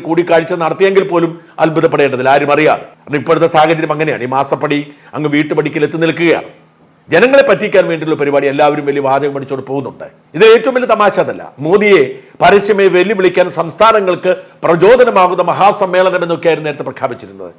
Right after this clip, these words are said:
അതുകൊണ്ട് പ്രതിപക്ഷ മുഖ്യമന്ത്രിമാരെയൊക്കെ ക്ഷണിച്ചിരുന്നു. ഉറ്റ ചങ്ങാതിയായ സ്റ്റാലിനെ, ഡൽഹിയിലെ തന്നെ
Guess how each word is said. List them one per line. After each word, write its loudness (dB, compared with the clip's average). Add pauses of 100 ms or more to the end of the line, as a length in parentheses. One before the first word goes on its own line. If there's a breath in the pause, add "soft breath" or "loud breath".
(240 soft breath)
അതുകൊണ്ട് 0 (480 soft breath)
പ്രതിപക്ഷ 2 (380)
മുഖ്യമന്ത്രിമാരെയൊക്കെ -4
ക്ഷണിച്ചിരുന്നു. -12 (420)
ഉറ്റ -2 (140)
ചങ്ങാതിയായ 2 (160)
സ്റ്റാലിനെ, 2 (560 soft breath)
ഡൽഹിയിലെ 4 (140)
തന്നെ 0